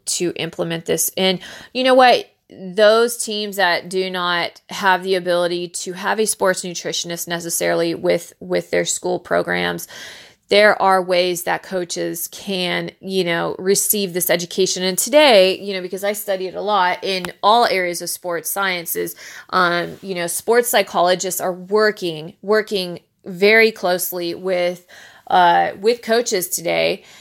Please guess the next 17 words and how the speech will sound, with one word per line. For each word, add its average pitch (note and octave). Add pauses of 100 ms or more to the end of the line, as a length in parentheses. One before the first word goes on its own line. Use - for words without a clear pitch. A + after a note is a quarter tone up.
(220)
um, F#3
at G3
all G#3+
levels G#3+
of A3+
sport, E3+ (500)
and A3
giving D4
them G#3
classes, E3+
crash D4
classes, A3
crash F3+
courses E3+
one F#3
oh F#3+
one F3